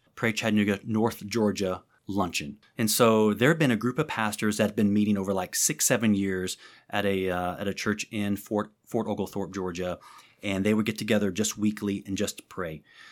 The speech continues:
Well, we're thinking, "Well, maybe there's other pastors that would just like to gather and just start to develop relationships, pray together, and see how they can come together, collaborate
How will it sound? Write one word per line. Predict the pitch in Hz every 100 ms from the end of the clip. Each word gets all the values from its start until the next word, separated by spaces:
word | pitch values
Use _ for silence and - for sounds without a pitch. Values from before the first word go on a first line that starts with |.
| -
Well, | 113
we're | 117
thinking, | - 117 110 95 -
"Well, | 98 98 143 277 - _
maybe | 107 117
there's | 139 117 120
other | 127
pastors | 113 - 123 147 101 101 107 _
that | 107 104 101 98 - - _
would | 110 107
just | 104
like | 107 104
to |
gather | 92 - 101 123 101 98 151 _ _ _
and | 101 98 95 95 95 92 92
just | 110 -
start | 107
to | 107
develop | 92 107 107
relationships, | 110 107 104 104 104 - 104 - - - -
pray | - - 104 104
together, | - 101 104 95 98 92 - - _
and | 101 98 95 98
see | - 110
how | 101 110
they | 107
can | 107 104
come | 113
together, | 107 104 101
collaborate | - - 101 101 98 98 95